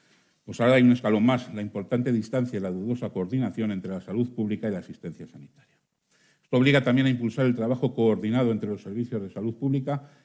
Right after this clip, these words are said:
y los servicios asistenciales, a fin de dise-, de diseñar medidas de contención y de atenuación que puedan ponerse en marcha de modo inmediato en caso de sufrir nuevas pandemias. También es necesario impulsar la colaboración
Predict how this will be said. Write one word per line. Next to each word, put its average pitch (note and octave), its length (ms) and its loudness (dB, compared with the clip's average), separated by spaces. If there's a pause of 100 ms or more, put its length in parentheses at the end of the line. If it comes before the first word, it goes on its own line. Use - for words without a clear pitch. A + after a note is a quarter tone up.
y A2 80 -2
los G#2 100 -2
servicios A#2+ 400 -2
asistenciales, G#2 680 -4 (520)
a - 80 -12
fin D#3 140 0
de E3+ 120 2
dise-, C#3 280 -2
de B2 160 2
diseñar B2+ 420 2
medidas A#2+ 400 0
de A2 140 -4
contención G#2 680 -4
y G#2+ 60 0
de G2+ 80 -4
atenuación A#2+ 640 -2 (340)
que G2+ 80 -2
puedan C#3+ 300 2
ponerse A#2+ 320 0
en G#2 60 -2
marcha B2 280 0
de G2 60 0
modo G#2 180 0
inmediato A2+ 580 0
en F#2+ 120 -14
caso A#2+ 240 -6
de A#2 100 -6
sufrir F#2+ 340 -6
nuevas F2+ 280 -6
pandemias. - 440 -20 (920)
También C#3 440 4
es A2+ 100 -8
necesario A#2+ 360 2
impulsar B2 380 -2
la A2+ 140 -4
colaboración G#2 600 -6